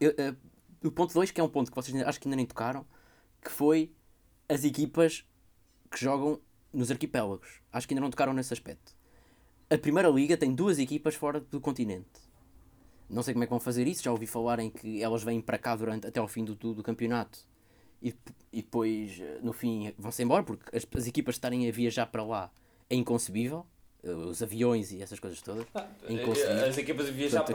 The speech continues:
Speaker 2: para lá
Speaker 1: acredito que eles
Speaker 2: e as
Speaker 1: venham para
Speaker 2: equipas deles a viajar para cá, continente, né? <laughs>
Speaker 1: Claro, claro. Portanto, é, eles vêm para cá, provavelmente, durante três meses, vêm a família três
Speaker 2: E quem
Speaker 1: meses
Speaker 2: é que,
Speaker 1: depois.
Speaker 2: quem é que pagará isso?
Speaker 1: Ah, quem é que pagará isso, exato?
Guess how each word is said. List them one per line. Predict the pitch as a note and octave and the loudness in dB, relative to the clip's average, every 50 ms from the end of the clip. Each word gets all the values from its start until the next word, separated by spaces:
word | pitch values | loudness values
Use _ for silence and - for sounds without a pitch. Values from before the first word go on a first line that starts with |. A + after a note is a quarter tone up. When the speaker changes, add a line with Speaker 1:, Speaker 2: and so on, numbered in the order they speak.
| D#3 D#3 | 2 2
Speaker 2:
para | D3+ - | 4 4
lá | - | 4
Speaker 1:
acredito | - | 4
que | C#3+ | 4
eles | B2 A#2 | 4 4
Speaker 2:
e | A2+ | 4
as | B2 | 4
Speaker 1:
venham | A#2+ A2+ | 4 2
para | - A2 - | 2 -2 -2
Speaker 2:
equipas | - E3+ E3+ - | 0 -2 0 0
deles | F3+ G3 G3 G#3 | 0 0 2 0
a | |
viajar | G#3+ G3+ G#3+ A3 G#3 A3+ A3+ | 0 0 0 0 0 0 0
para | A3+ C4+ - | 0 -2 -4
cá, | - - - E3+ F3+ A3 G#3 - - | -4 -6 -4 -2 -2 -2 -4 -4 -6
continente, | - A3 A3 - D4 G#3+ D3+ D#3 D#3 - - | -6 -6 -4 -4 -4 -4 -4 -4 -4 -8 -14
né? | - - - - - - - - - - - | -20 -20 -20 -20 -20 -20 -20 -20 -20 -18 -16
<laughs> | - - - E3+ C#3 - - - | -14 -8 -6 -6 -6 -6 -6 -2
Speaker 1:
Claro, | - B2+ A2 G#2+ D3+ C3+ - | 2 4 6 6 6 4 2
claro. | - A#2 A#2+ C#3+ A#2+ - | 2 2 2 2 2 -2
Portanto, | - - - C#3 C3+ - | -6 -2 -2 0 0 2
é, | D3 C#3+ D3+ - - - | 2 2 2 0 -2 -2
eles | A#2+ A#2 G#2 | -2 -2 0
vêm | A#2 B2+ B2+ B2+ | 2 2 2 2
para | C#3 C#3 C#3+ | 2 0 2
cá, | - F#3+ A3 A3+ | 4 4 4 4
provavelmente, | - C#3+ D3 C#3 C#3 D3 F#3 G#3+ G#3 - - | 4 2 0 2 2 2 2 0 -2 -4 -4
durante | A#2+ B2 B2+ A#2+ A#2+ | -2 0 0 0 -2
três | - B2+ B2 B2 G#2+ | -2 -2 -4 -2 0
meses, | A#2+ C#3+ F3 F#3+ G#3 - - - - - - - _ - | 0 0 0 0 -4 -6 -12 -18 -20 -20 -20 -20 _ -8
vêm | G2+ A2 A2 A2 A2 G#2+ G#2+ A2 F#2 | -4 -2 -2 0 0 0 0 0 -2
a | |
família | - - A#2 A2+ A2+ A2+ A2+ A2 G2+ F#2+ F#2 - - _ | -2 -2 -2 0 0 0 0 0 0 -2 -4 -6 -10 _
três | - G#2 A2 - | -4 -4 -2 -2
Speaker 2:
E | |
quem | - E3 | 0 0
Speaker 1:
meses | D#3 D#3+ | 0 0
Speaker 2:
é | D#3 | 0
que, | - | 2
Speaker 1:
depois. | D3 F3 F#3+ F#3 | 2 2 2 2
Speaker 2:
quem | F#3 | -2
é | - | -4
que | - | -4
pagará | - F#3 E3 F3+ F3+ F3+ F3+ | -2 0 2 2 2 2 2
isso? | D#3+ A#2+ G#2 - - - - A2+ | 2 0 -2 -4 -6 -6 -4 -4
Speaker 1:
Ah, | A2+ A2 G#2+ A2 G#2+ G2+ A2+ A2+ A2 - - _ _ - _ - - - - - _ _ _ _ _ _ _ - - - _ _ _ _ _ - - - - _ - - | -2 -2 -2 -2 -2 -2 -2 -4 -4 -6 -10 _ _ -20 _ -20 -20 -20 -20 -20 _ _ _ _ _ _ _ -20 -20 -20 _ _ _ _ _ -20 -20 -20 -20 _ -6 0
quem | - D3 | 2 2
é | |
que | D3 - | 4 4
pagará | D3+ D#3+ G#3+ G3 C#3 | 4 6 6 6 4
isso, | A#2+ A2 - - - | 2 2 0 -4 -4
exato? | G#2 A2+ G#2+ G2 - - | 0 0 0 0 -2 -6